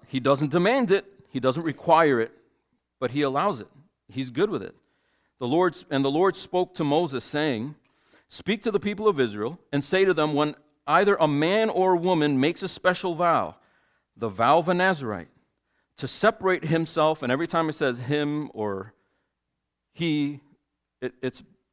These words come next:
him or her. Why? Because it just said this is for a man or woman. In verse three, "He shall separate himself from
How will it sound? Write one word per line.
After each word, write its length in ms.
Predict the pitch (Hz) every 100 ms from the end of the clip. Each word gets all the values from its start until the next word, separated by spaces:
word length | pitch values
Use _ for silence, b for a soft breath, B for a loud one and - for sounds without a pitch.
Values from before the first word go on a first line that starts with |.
| _ _ _ _ _ _
him 260 | - 127 151
or 220 | 147 151 135
her. 220 | 117 98
Why? 300 | 95 123 139
Because 300 | 120 120 110
it 40 |
just 240 | 107 135 -
said 200 | 160 110
this 160 | 101
is 80 | 127
for 180 | - 120
a 40 |
man 300 | 104 110 117 123
or 200 | 139 165
woman. 340 | 101 90 92 _ _ _ _ _ _ _ _ _ _ _ _ _ _ _ -
In 80 | 123
verse 200 | 147 135
three, 240 | - 175
"He 200 | 139 165
shall 260 | 202 190 170
separate 600 | 165 180 175 165 156 151
himself 460 | 147 156 156 135 143
from 240 | 127 117